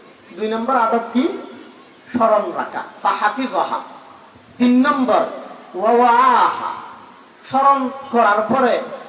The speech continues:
এটাকে মুখস্থ করার পরে সেটাকে সংরক্ষণ করা। সেটাকে কি করা? সংরক্ষণ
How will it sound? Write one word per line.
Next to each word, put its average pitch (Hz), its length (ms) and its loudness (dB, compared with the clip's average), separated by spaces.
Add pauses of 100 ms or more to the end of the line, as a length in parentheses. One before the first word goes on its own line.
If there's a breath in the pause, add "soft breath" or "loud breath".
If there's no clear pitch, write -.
এটাকে 269 320 -4
মুখস্থ 247 560 -4
করার 262 400 2
পরে 285 440 2 (400)
সেটাকে 247 440 0 (120)
সংরক্ষণ 226 760 -2
করা। 120 220 -4 (180)
সেটাকে 220 300 0
কি 208 120 -8
করা? 220 400 0 (500)
সংরক্ষণ 180 540 -8